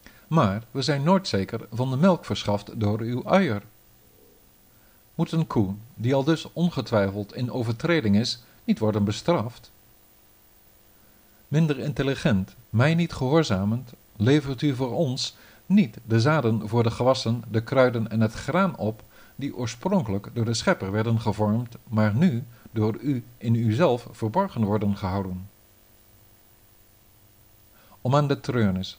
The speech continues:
van al de getroffenen die honger lijden een einde te maken, zal ik nu uw vlees aan stukken snijden met mijn pijlen.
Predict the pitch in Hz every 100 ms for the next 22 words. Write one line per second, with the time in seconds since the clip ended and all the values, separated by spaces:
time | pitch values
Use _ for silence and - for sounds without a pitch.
0 | _ 113 110 127 151 139 - 117 - 147
1 | 160 151 143 139 110 120 143 135 101 101
2 | 98 98 98 - - 113 131 151 110 113
3 | 104 101 101 139 143 _ _ _ _ -
4 | - 117 135 139 131 - 123 165 120 -
5 | - - 131 127 - 90 147 131 107 104
6 | - - 208 110 - 113 113 123 139 165
7 | 175 - 120 92 95 95